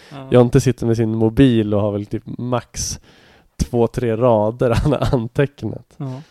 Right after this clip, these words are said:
Speaker 2: Har du något? Vill du komma in?
Speaker 1: Ja.
Speaker 2: Anekdoter? Du, du
Speaker 1: Ja.
Speaker 2: drar väl mycket från ditt eget då, eftersom du inte har läst ett piss.
Speaker 1: Ja. Vet du vilken mening man kan säga kring alkohol för att vara så,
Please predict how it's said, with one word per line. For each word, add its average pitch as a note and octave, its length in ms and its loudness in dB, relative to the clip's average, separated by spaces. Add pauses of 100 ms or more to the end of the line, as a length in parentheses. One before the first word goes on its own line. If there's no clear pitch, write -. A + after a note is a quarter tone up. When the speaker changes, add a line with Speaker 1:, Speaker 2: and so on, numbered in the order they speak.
(1300)
Speaker 2:
Har C3+ 160 0
du D3 60 2
något? D#3 280 -2
Vill C#3 160 -2
du C3+ 240 2
komma C3+ 240 -2
in? F3 240 -4 (360)
Speaker 1:
Ja. D#3 420 -2
Speaker 2:
Anekdoter? D3 840 -2
Du, D#3 200 -2
du C3+ 220 -10
Speaker 1:
Ja. D3+ 220 -4
Speaker 2:
drar D#3+ 140 6
väl D#3 100 0
mycket D3+ 260 -8
från B2 100 -8
ditt B2 140 -6
eget B2+ 380 0
då, G#2 100 -2
eftersom G#2 260 -6
du A2 40 -4
inte A2 120 -6
har G#2+ 120 -4
läst A2 360 -4
ett - 200 -18
piss. - 440 -10 (100)
Speaker 1:
Ja. D3 280 -4 (720)
Vet D3+ 360 -8
du C#3+ 420 -4
vilken C#3+ 600 -4
mening D#3 840 -4 (280)
man C3 200 -8
kan B2+ 160 -8
säga - 420 -10 (100)
kring F3 380 -8
alkohol - 420 -14
för - 140 -14
att B2 100 -8
vara A#2+ 200 -4
så, - 180 -14